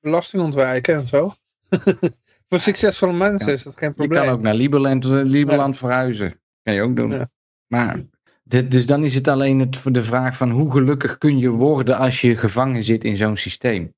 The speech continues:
Speaker 2: Snap je?
Speaker 1: Mhm.
Speaker 2: Als je daar echt een probleem mee hebt, kun je ook nooit je geluk daar vinden.
Speaker 1: Hm. Ja, kijk, je, je moet het soms wel, denk ik, accepteren. Van, nou, zeker als je een loonslaaf bent, nou ja, goed, het wordt, wordt een hoop geld van je afgepakt.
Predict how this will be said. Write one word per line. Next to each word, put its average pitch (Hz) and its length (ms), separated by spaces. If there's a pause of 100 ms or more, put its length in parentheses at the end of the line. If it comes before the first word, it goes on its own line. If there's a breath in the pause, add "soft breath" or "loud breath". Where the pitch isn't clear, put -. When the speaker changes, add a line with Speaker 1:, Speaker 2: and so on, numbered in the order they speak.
(100)
Speaker 2:
Snap 143 200
je? 127 60
Speaker 1:
Mhm. 127 80
Speaker 2:
Als 131 120
je 135 80
daar 131 200
echt 156 260
een 117 80
probleem 123 420
mee 120 160
hebt, 113 300 (340)
kun 139 120
je 139 100
ook 135 160
nooit 143 500 (160)
je 120 160
geluk 131 360
daar 95 220
vinden. 90 460 (380)
Speaker 1:
Hm. 131 160 (600)
Ja, 143 180
kijk, 156 200
je, 165 420
je 170 100
moet 170 160
het - 100
soms 170 180
wel, 165 180
denk 160 260
ik, 151 120
accepteren. 151 640
Van, 147 120
nou, 139 120
zeker 151 260
als 135 80
je 143 60
een 127 80
loonslaaf 139 520
bent, 143 200
nou 143 160
ja, 131 200
goed, 139 220
het 135 120
wordt, 135 220
wordt 131 240
een 110 80
hoop 131 240
geld 135 300
van 139 80
je 131 80
afgepakt. - 600